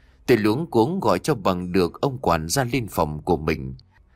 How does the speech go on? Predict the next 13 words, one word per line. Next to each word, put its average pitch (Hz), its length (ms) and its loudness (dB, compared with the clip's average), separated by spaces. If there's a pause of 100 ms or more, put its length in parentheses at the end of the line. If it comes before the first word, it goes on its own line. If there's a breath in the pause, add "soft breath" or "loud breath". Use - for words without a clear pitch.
gay 101 320 4
gắt 147 200 -2
hỏi 85 320 2
đã 120 140 -2
điều 98 260 2
tra 143 240 -2
được 92 320 -2
tình 87 200 0
hình 82 280 -2
của 82 120 2
Tần 78 320 -2
Kỳ 82 240 -2
chưa. 120 340 0